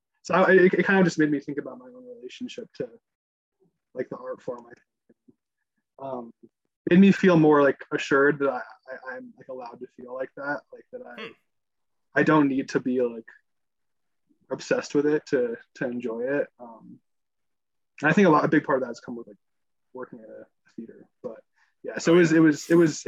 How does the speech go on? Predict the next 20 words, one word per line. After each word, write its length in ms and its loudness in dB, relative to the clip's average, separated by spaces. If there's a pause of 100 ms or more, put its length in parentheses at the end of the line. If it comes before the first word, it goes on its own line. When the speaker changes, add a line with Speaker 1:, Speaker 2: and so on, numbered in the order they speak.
(100)
Speaker 1:
I 60 -2
think 100 2
it 60 4
was 160 0
good 180 -2
in 60 -6
that 200 -10
regard. 400 -16
It 60 -20
kind 240 -8
of, 100 -12 (920)
it 80 2
helped 260 2
me, 140 6 (180)
like, 140 -2
reconsider 480 0
my 100 -4
relationship 640 -8
with 160 -14
film. 320 -14